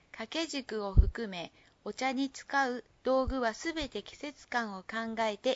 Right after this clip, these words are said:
選びます。どんなお茶会にするのか、お客さんに合ったものはどんなものかを考えて準備しています。例えば、冬は冷めにくくするために、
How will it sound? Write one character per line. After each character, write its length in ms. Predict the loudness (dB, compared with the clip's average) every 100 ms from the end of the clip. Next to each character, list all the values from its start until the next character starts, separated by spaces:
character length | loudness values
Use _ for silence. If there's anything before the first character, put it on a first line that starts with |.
| 0
選 160 | -4 -6
び 100 | -8
ま 180 | -10 -12
す。 120 | -18 _ _ _ _ _ _ _ _ -4
ど 160 | -2 2
ん 60 |
な 100 | 0
お 60 | 2
茶 160 | 0
会 240 | 2 2 2
に 140 | -2
す 160 | -4 -4
る 120 | -2
の 140 | -2
か、 260 | -4 -6 -10 _ _ _ _ _
お 60 | -4
客 320 | -2 -2 -2
さ 220 | 2 2
ん 120 | 2
に 120 | -2 0
合 100 | 0
っ 60 | 0 -2
た 120 | -4
も 160 | -4 -8
の 120 | -6
は 120 | -6
ど 180 | 0 0
ん 100 | 2
な 100 | -2
も 140 | -2
の 140 | -6 -6
か 240 | -4 -4
を 120 | -4 -10 _ _ _ _ _ -2
考 320 | 2 2 4 4
え 80 | 4
て 160 | 0
準 240 | -2 -2 -2
備 160 | -4
し 80 | -6
て 160 | -2 -2
い 80 | -2
ま 200 | -8 -14
す。 100 | -18 _ _ _ _ -10 -2
例 200 | 2 4
え 40 | 2
ば、 280 | 0 -4 -8 _ -12
冬 280 | -6 -4 -2
は 280 | 0 0 -4 _ _ _ _ -8
冷 80 | -4
め 160 | 0
に 160 | 2 0
く 140 | -2 -6
く 140 | -6
す 160 | -4 -6
る 140 | -4
た 120 | -2
め 180 | -2 -4
に、 260 | -6 -12